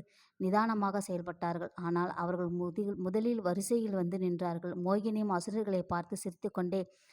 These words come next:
அமிர்த கலசத்திலிருந்து அமிர்தத்தை தேவர்களுக்கு கொடு-, கொடுத்து கொண்டே வந்தார். அனைத்து தேவர்களும் அமிர்தத்தை அருந்தி இளமையை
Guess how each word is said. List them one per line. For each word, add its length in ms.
அமிர்த 320
கலசத்திலிருந்து 720
அமிர்தத்தை 480
தேவர்களுக்கு 540
கொடு-, 180
கொடுத்து 300
கொண்டே 320
வந்தார். 380
அனைத்து 360
தேவர்களும் 460
அமிர்தத்தை 420
அருந்தி 380
இளமையை 380